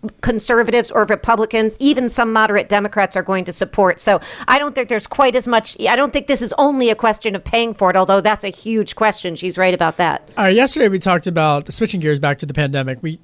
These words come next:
Speaker 2: yesterday broke the news about Johnson and Johnson and a, and a mix-up and a, a fumble that they had had in, in terms of fifteen, that impacted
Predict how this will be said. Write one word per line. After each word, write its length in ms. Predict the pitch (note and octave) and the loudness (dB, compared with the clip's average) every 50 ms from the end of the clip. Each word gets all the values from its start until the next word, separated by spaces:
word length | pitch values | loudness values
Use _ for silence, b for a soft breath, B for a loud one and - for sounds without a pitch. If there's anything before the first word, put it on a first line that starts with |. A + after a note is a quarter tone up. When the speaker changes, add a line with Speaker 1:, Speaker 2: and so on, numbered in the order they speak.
| - F#3+ | -12 -4
Speaker 2:
yesterday 400 | G3 G#3+ G3 - - F#3 E3 D#3 | -2 -2 -2 -2 -2 -2 -2 -2
broke 300 | C#3+ D#3+ D#3 D3+ C#3+ - | -2 -2 -4 -4 -4 -6
the 100 | E3+ D3+ | -8 -6
news 300 | D3 C#3+ C#3 C#3 B2+ C#3+ | -4 -2 -2 -2 -4 -4
about 340 | C#3 C3+ C3+ B2+ B2+ A#2+ B B B B B B | -4 -2 0 0 -2 -2 B B B B B B
Johnson 440 | - F3 E3+ D#3+ E3+ E3 - F3+ D#3 | -2 0 2 2 2 0 -2 -4 -4
and 160 | C#3 C3 C3 | -4 -6 -4
Johnson 580 | B2 D3+ D3 C#3+ D3+ D3 C#3 - D#3 C#3+ C#3 C3+ | -2 -2 0 0 0 -2 -2 -4 -4 -4 -4 -6
and 140 | C3 B2+ B2+ | -6 -6 -6
a, 160 | C#3 - D3+ | -8 -6 -6
and 80 | C#3+ | -6
a 40 | C#3+ | -6
mix-up 540 | C3+ C#3+ D#3+ D#3+ D#3+ - - F3 C#3+ C#3 - | -6 -4 -6 -6 -6 -6 -6 -6 -6 -4 -6
and 120 | D3 B2+ | -6 -6
a, 120 | B2+ B2 A#2 b b b b b b b | -6 -8 -8 b b b b b b b
a 140 | - C3 C#3 | -10 -10 -10
fumble 360 | - - - G#3 G#3 F3+ D#3+ | -8 -4 -4 -2 0 0 -2
that 140 | D3 C3+ C3 | -2 -2 -6
they 140 | - D3+ C3+ | -4 -4 -4
had 120 | C3+ C3 | -2 -2
had 360 | B2+ C#3 C3+ B2 B2 B2+ B2+ - - | -2 -2 -2 -2 -4 -6 -8 -10 -8
in, 180 | - D#3 C#3+ D3+ | -8 -8 -8 -6
in 200 | - D#3+ D3 C#3 | -8 -10 -8 -8
terms 360 | - - D#3+ D3 D3 C#3 - | -6 -6 -6 -6 -6 -6 -4
of 240 | D3+ C#3 C#3 C3 - | -4 -4 -4 -6 -6
fifteen, 560 | - G3 F3+ F#3 - - E3+ D3+ C#3+ D3+ - _ | -6 -6 -6 -6 -6 -6 -6 -6 -8 -10 -12 _
that 220 | - D#3+ - A#3+ - | -8 -6 -4 0 0
impacted 600 | A3 G3 - F#3 E3+ D#3 - - D#3+ C#3+ C#3 | 0 0 0 0 0 -2 -2 -4 -6 -6 -6